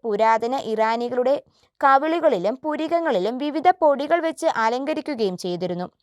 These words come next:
ലിപ്സ്റ്റിക്കിന്റെ ഘടനയുടെ രാസവിശകലനത്തിൽ ഹെമറൈറ്റ്, മാംഗനൈറ്റ്, ബ്രൗണൈറ്റ്, ഗലീന, സസ്യങ്ങൾ അടിസ്ഥാനമാക്കിയുള്ള മെഴുക്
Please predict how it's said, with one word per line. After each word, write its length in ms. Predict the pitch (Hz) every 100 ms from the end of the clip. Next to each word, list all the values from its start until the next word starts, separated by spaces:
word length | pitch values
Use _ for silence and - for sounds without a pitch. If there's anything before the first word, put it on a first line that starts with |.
| _ _ _ _
ലിപ്സ്റ്റിക്കിന്റെ 640 | 359 381 - 415 403 415 440
ഘടനയുടെ 520 | 381 302 311 320 320
രാസവിശകലനത്തിൽ 1300 | 320 269 254 277 359 320 302 311 294 294 247 - 202 233
ഹെമറൈറ്റ്, 560 | 233 220 233 240 277 240 226
മാംഗനൈറ്റ്, 680 | 220 226 254 254 240 - - - -
ബ്രൗണൈറ്റ്, 560 | - 294 302 320 349 247
ഗലീന, 380 | 254 247 285 294 311 - -
സസ്യങ്ങൾ 540 | 262 - 320 311 330 302
അടിസ്ഥാനമാക്കിയുള്ള 1040 | 247 247 - 302 302 294 277 269 294 285 277
മെഴുക് 520 | 247 226 220 247 208